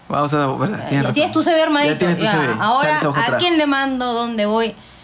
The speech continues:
Speaker 2: Recuerdo yo que a los dieciocho años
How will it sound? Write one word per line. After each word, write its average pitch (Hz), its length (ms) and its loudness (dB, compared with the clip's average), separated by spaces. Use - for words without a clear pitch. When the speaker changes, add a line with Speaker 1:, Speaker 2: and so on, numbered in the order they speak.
Speaker 2:
Recuerdo 277 600 0
yo 277 340 -4
que 180 320 -6
a 160 100 -14
los 151 200 -14
dieciocho 240 480 -4
años 202 320 -4